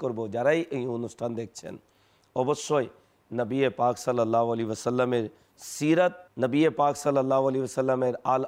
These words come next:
আওলাদ যারা রয়েছেন, আহলে বাইত যারা রয়েছেন, তাদের জীবনী অবশ্যই অধ্যয়ন করা উচিত। আলহামদুলিল্লাহ, দাওয়াতে ইসলামীর প্রকাশনা প্রতিষ্ঠান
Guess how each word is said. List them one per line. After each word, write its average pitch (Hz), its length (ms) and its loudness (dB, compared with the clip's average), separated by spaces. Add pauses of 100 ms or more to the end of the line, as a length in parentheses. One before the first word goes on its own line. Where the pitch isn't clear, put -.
(100)
আওলাদ 156 280 4 (100)
যারা 139 180 4
রয়েছেন, 123 480 -2 (500)
আহলে 151 280 0 (120)
বাইত 190 300 4
যারা 160 200 4
রয়েছেন, 135 400 4 (580)
তাদের 160 280 2 (100)
জীবনী 139 360 2 (400)
অবশ্যই 127 460 -2 (140)
অধ্যয়ন 143 420 -4
করা 127 220 2
উচিত। 113 260 -4 (380)
আলহামদুলিল্লাহ, 120 720 0 (400)
দাওয়াতে 120 500 0
ইসলামীর 117 420 -2 (260)
প্রকাশনা 175 580 2 (100)
প্রতিষ্ঠান 131 460 -2